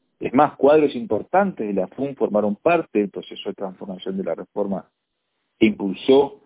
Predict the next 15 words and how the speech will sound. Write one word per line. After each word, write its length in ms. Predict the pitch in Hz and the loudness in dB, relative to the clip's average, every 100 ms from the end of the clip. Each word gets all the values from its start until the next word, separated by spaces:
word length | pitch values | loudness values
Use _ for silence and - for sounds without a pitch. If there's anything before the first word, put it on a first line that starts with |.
| _ _ _ _ _ | _ _ _ _ _
el, 480 | 98 92 92 90 - | -4 -2 -2 -6 -6
el 140 | 104 98 | -6 -4
sociólogo 520 | 98 - 98 95 90 | -4 0 2 2 0
Germán 360 | 95 90 90 | -4 -6 -6
Rama. 280 | 82 78 73 _ _ _ _ - - _ _ | -8 -10 -12 _ _ _ _ -20 -20 _ _
Entonces, 340 | - 104 - _ _ _ | 2 2 0 _ _ _
hablar 300 | 110 120 196 | 2 4 4
de 80 | 202 | 6
los 160 | 190 - | 4 2
sindicatos 720 | 156 143 143 - 214 208 196 | -2 -2 -2 2 2 4 6
de 100 | 175 | 8
la 100 | 151 | 6
educación 500 | 143 143 135 - 196 | 6 4 0 0 0
en 100 | 185 | 0
general 480 | - 143 143 175 | 0 0 4 4